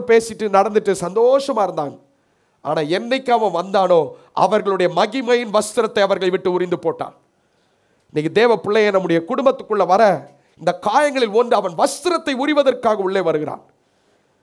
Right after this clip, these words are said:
அவனை ரொம்ப கவனமா இல்லைன்னா, அவன் முற்றிலும் நம்முடைய வஸ்திரத்தை உரிந்து நம்மை அவமானமாக்கி, நிர்மாணமாக்கி, நம்மை வேதனைப்படுத்துவதற்கு அவன் ஆயத்தமா இருக்கிறான். இன்னைக்கு இந்த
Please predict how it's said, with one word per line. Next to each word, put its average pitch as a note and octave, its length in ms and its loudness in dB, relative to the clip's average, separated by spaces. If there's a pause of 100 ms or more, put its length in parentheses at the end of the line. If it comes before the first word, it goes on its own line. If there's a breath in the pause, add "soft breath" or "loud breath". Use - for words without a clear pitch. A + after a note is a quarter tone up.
(300)
அவனை D3+ 200 -4
ரொம்ப A3+ 160 2
கவனமா C4 440 2
இல்லைன்னா, A#3+ 340 0
அவன் F#3 140 0
முற்றிலும் A#3+ 380 -4
நம்முடைய G#3 300 0
வஸ்திரத்தை A3+ 440 -2
உரிந்து A3+ 360 -2
நம்மை E3 260 0
அவமானமாக்கி, F#3+ 760 2
நிர்மாணமாக்கி, A3+ 840 2 (720 soft breath)
நம்மை D#3 240 -2
வேதனைப்படுத்துவதற்கு F#3 880 0
அவன் E3+ 160 0
ஆயத்தமா E3 440 -2
இருக்கிறான். C#3 340 -10 (880)
இன்னைக்கு E3+ 280 -4
இந்த F3+ 80 0